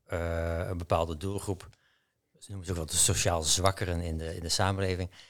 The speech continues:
Eigenlijk mensen die wel een steuntje in de rug kunnen gebruiken. En het kan zijn individueel een steun in de rug bij het oplossen van, eh, allerhande problematiek. Maar het ko-, kan ook zijn dat we ons, eh, richten op groepen mensen. Eh, bijvoorbeeld een groep die meer wil bewegen, die gezonder wil eten, die,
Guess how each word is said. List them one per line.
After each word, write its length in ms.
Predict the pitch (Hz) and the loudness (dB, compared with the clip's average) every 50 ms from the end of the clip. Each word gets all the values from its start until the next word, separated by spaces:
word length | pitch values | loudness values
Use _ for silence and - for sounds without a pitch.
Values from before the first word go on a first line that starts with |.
| _ _ | _ _
Eigenlijk 340 | - 139 147 127 131 117 107 | 2 2 4 4 4 4 4
mensen 280 | 123 127 120 - - | 6 6 6 4 2
die 140 | 110 117 110 | 2 2 4
wel 140 | 101 98 95 | 4 4 4
een 80 | 98 95 | 4 2
steuntje 400 | - - 113 104 95 87 - 92 | 2 4 6 4 4 4 2 0
in 60 | 90 | 0
de 60 | 90 | 2
rug 220 | 85 92 87 - | 2 0 -2 -2
kunnen 200 | - 95 90 87 | -2 -2 -2 -2
gebruiken. 500 | 80 87 80 85 82 80 80 - 90 82 - _ - _ _ _ _ _ | -2 -2 -4 -2 -2 -2 -2 -2 -4 -6 -8 _ -20 _ _ _ _ _
En 120 | _ - 101 | _ -4 -2
het 80 | 95 | 0
kan 180 | 85 - 113 101 | 4 4 6 6
zijn 300 | 92 110 104 98 95 - - - | 6 6 6 6 4 2 -2 0
individueel 640 | - 117 107 107 101 82 87 87 98 107 117 127 | 4 4 6 4 4 2 2 4 6 6 6 6
een 60 | 120 | 4
steun 300 | 110 - - 123 117 110 | 2 2 4 4 4 6
in 100 | 110 107 | 4 4
de 60 | 104 | 4
rug 420 | 104 101 110 110 104 - - - - | 4 4 4 2 2 0 -6 -6 -4
bij 100 | - 92 | -4 -4
het 120 | 90 - - | -2 -2 -4
oplossen 360 | 92 - - 87 78 85 80 | -4 -4 -4 -6 -6 -6 -4
van, 260 | - 80 78 80 80 | -4 -4 -6 -6 -6
eh, 280 | - 87 80 80 73 73 76 - - - | -6 -6 -6 -6 -6 -8 -10 -14 -14 -10
allerhande 460 | - 92 90 87 82 82 82 80 78 | -6 -2 -2 -2 0 -2 -2 -4 -4
problematiek. 720 | - - 87 76 82 80 80 82 - - 110 104 - - _ _ _ _ _ _ _ _ _ | -6 -6 -6 -4 -4 -6 -4 -6 -6 -6 -6 -8 -8 -10 _ _ _ _ _ _ _ _ _
Maar 100 | - 123 | -2 -2
het 100 | 120 - | -2 0
ko-, 160 | - - 131 - | 0 -4 -4 0
kan 160 | - 131 127 139 | 2 2 4 4
ook 140 | 143 - | 2 2
zijn 340 | - - 127 117 110 113 113 - - | 4 6 6 6 6 4 2 -2 -2
dat 160 | 104 117 101 | 0 0 0
we 60 | - 107 | 0 0
ons, 300 | 101 101 92 - - - | 0 0 0 0 -2 -2
eh, 760 | 110 - 98 98 98 95 92 92 92 92 90 87 87 90 92 | -2 -2 -2 0 0 2 2 0 0 0 -2 -4 -4 -4 -2
richten 340 | 87 104 101 - - - 98 | 0 0 0 0 0 -2 -2
op 140 | 92 - | -2 -2
groepen 420 | - - - - 123 120 - 120 107 | -4 -4 -2 0 0 2 2 4 4
mensen. 420 | 104 101 98 92 - 101 92 90 - - _ _ _ _ - | 4 4 4 2 0 0 -2 -4 -6 -10 _ _ _ _ -12
Eh, 240 | 95 98 95 92 87 85 - | -8 -6 -4 -4 -4 -4 -4
bijvoorbeeld 400 | 107 95 - 123 117 107 110 - | -2 2 4 4 4 4 2 -2
een 60 | 101 | -2
groep 240 | - - 104 92 - | -2 -2 -2 -2 -2
die 240 | 101 92 87 87 87 | -4 -4 -4 -2 0
meer 220 | 92 95 92 90 | 2 2 2 4
wil 140 | 92 92 82 | 2 0 0
bewegen, 440 | 90 95 80 85 78 78 76 80 78 | 0 -2 -2 -2 -4 -4 -6 -8 -8
die 100 | 82 80 | -8 -6
gezonder 400 | - - 85 87 90 90 92 90 | -4 -2 0 0 0 0 0 0
wil 140 | 95 104 | -2 -2
eten, 340 | - 95 80 80 80 82 78 | -2 -2 -4 -6 -6 -8 -8
die, 180 | - 95 87 | -6 -6 -8